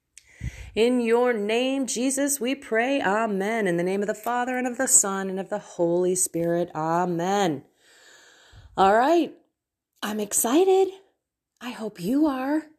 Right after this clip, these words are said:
Let's do this. How fun can we make it? I promise I will be real. <laughs> You know I'm real.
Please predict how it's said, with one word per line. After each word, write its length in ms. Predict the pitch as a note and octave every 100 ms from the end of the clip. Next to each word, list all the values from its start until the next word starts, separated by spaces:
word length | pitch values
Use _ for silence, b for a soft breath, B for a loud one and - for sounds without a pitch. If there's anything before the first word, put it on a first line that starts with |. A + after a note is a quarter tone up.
| _ _ _ _ _ _ _
Let's 300 | - D4 - - -
do 300 | C4 E4 G4
this. 580 | C4 - - - - - - - - - - - _ _ _ _ _
How 480 | - B3+ C4+ D4 D#4 -
fun 580 | - - B3+ F#3+ E3 -
can 220 | F#3+ G3
we 120 | G3+
make 300 | G3 F#3 F#3
it? 220 | A2+ - _ _ _ _ _ _
I 60 | F#3+
promise 760 | - - A3+ D4 F#3+ - - -
I 100 | G3+
will 380 | G#3 A#3+ A#3+ - _
be 480 | A3+ G3+ G3 G3+ G3+ _
real. 920 | F#3 F#3+ A3+ C#4 G3 - - F#3 - C#3+ -
<laughs> 160 | F#3 - G#3 - B B B B B B B -
You 160 | C4
know 200 | F4 C#4
I'm 220 | G3 F#2+ G3
real. 540 | F3 D#3 C3 C#3 D3